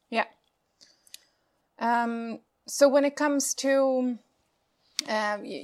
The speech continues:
you mentioned in, also in your lectures a few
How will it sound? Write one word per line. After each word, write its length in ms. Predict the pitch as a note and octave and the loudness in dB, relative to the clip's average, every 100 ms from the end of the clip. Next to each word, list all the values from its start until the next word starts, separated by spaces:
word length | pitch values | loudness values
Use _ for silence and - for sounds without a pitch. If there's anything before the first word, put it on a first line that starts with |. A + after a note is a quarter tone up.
| G#3+ | -4
you 80 | B3+ | 0
mentioned 640 | C4 C4 B3+ C4 A#3 G#3+ | 2 2 0 -2 -4 -4
in, 260 | G#3+ G#3 G#3 - | -4 -4 -6 -4
also 320 | A3 G3 A3+ | -2 -2 -6
in 80 | G#3 | -6
your 80 | G3 | -4
lectures 540 | G#3 - G3 F#3+ - | -6 -6 -8 -6 -2
a 360 | F#3 F#3 F#3 - _ | 0 0 -2 -6 _
few 360 | - G#3 F#3 | -8 -6 -6